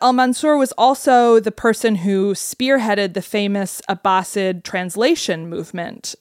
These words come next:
wherein he and his scholars rounded up thousands of ancient texts in Sanskrit and Greek and other languages, uh, to translate them.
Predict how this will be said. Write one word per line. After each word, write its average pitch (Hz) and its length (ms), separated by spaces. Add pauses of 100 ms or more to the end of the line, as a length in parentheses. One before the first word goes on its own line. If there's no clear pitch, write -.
wherein 175 560
he 208 300
and 185 140
his 190 120
scholars 185 560
rounded 180 300
up 170 160
thousands 240 840
of 180 140
ancient 180 400
texts - 600
in 175 260
Sanskrit 262 720
and 170 220
Greek 240 420 (100)
and 160 320
other 214 240
languages, 185 680 (600)
uh, 170 240
to - 140
translate 285 560
them. 117 320